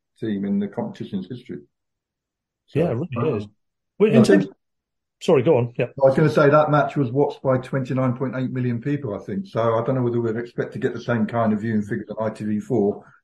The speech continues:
Speaker 1: for this fifth round tie, but, uh, should be interesting if they can give it a go.
Speaker 2: Mm, yeah. In terms of, um, I mean, obviously, if, if we get through, if Leeds get through, in both our cases, we'll be, we'll be hoping that there'll be some nice, horrible clashes between some of the big guns, obviously, and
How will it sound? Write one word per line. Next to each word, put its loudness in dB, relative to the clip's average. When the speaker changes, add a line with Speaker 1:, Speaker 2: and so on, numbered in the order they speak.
Speaker 1:
for -10
this -2
fifth -4
round -4
tie, 0
but, -6
uh, -4
should -8
be -2
interesting -2
if -6
they -4
can 2
give -2
it 0
a -2
go. -4
Speaker 2:
Mm, -12
yeah. -4
In 2
terms 2
of, 0
um, 2
I 0
mean, 4
obviously, 0
if, -8
if -6
we 2
get -2
through, 0
if -12
Leeds 0
get -4
through, -2
in -8
both 0
our -2
cases, -2
we'll -4
be, -2
we'll -4
be -4
hoping -2
that -4
there'll 0
be -2
some -8
nice, -2
horrible 0
clashes -4
between -4
some -4
of -4
the -6
big -2
guns, -4
obviously, -4
and -10